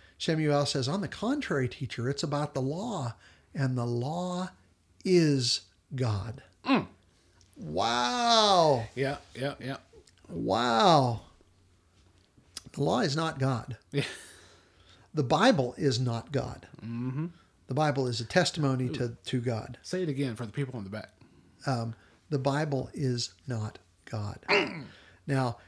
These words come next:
Speaker 1: you will, you, if you've been listening to this podcast long, you will know, and I've said this before,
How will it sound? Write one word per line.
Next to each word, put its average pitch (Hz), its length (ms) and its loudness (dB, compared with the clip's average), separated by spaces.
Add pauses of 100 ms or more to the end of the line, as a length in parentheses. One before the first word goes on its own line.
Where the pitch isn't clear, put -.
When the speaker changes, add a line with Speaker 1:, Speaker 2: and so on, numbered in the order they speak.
Speaker 1:
you 180 160 0
will, 151 300 -2
you, 190 520 -4
if 143 400 -4
you've 147 120 0
been 143 100 2
listening 180 240 0
to 147 100 2
this - 80 -8
podcast 139 400 -2
long, 131 200 -2
you 156 80 -2
will 151 80 -4
know, 127 340 -2 (160)
and 143 80 -2
I've 180 80 0
said 180 200 4
this 156 120 0
before, 131 380 -4